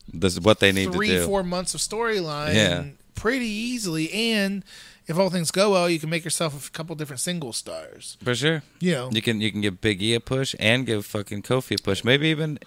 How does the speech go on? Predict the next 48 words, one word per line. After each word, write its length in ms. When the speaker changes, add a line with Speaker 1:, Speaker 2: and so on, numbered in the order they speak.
Speaker 1:
Xavier 340
Woods 260
a 40
push, 280
'cause 200
Speaker 2:
Oh, 160
uh, 20
why 200
not? 200
When 120
we, 60
when 60
Speaker 1:
they're 120
Speaker 2:
the 60
Speaker 1:
all 120
Speaker 2:
Shield, 160
when 100
the 60
Speaker 1:
capable. 100
Speaker 2:
Shield 240
broke 320
up, 400
it 100
didn't 260
feel 320
like, 260
it 80
felt 180
like, 200
oh, 100
Roman's 340
is 120
gonna 160
explode 340
out 140
of 60
this 220
group, 280
but 140
it 100
was 360
Seth 340
that 140
turned 260
heel, 380
and 100
Seth 320
that 160